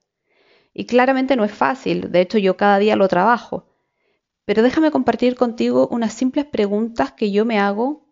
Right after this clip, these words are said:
cada vez que siento que esta cosa no fluye, que, que siento que no voy a poder lograrlo, o cada vez que in-, se entromete esta chuca interna y me empieza a sabotear. Estas preguntas dicen así:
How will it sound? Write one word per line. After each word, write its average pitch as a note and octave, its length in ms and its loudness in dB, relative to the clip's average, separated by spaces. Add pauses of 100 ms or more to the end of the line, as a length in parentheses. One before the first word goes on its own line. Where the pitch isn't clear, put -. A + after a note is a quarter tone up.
cada A3+ 200 0
vez B3 140 2
que B3 120 -2
siento A#3 260 -2
que A#3+ 100 -2
esta A3+ 320 -8
cosa A3+ 300 -4
no G3+ 80 0
fluye, A3 880 0 (380)
que, F#3 260 -2
que G3+ 100 -10
siento G3+ 240 -4
que G3 60 -2
no F#3+ 80 0
voy F#3+ 100 4
a F#3 80 2
poder F3 200 0
lograrlo, G#3 840 0
o - 180 -2
cada G3+ 200 2
vez A3+ 120 0
que G3 240 2
in-, G3 280 -4
se - 140 -6
entromete G3+ 380 0
esta G3+ 280 -6
chuca A3 260 -2
interna A3 480 -2
y - 20 -2
me G#3+ 80 0
empieza G#3 300 -2
a - 20 -2
sabotear. E3+ 580 0 (680)
Estas C4 240 -4
preguntas B3+ 400 0
dicen A#3+ 300 -2
así: - 360 -8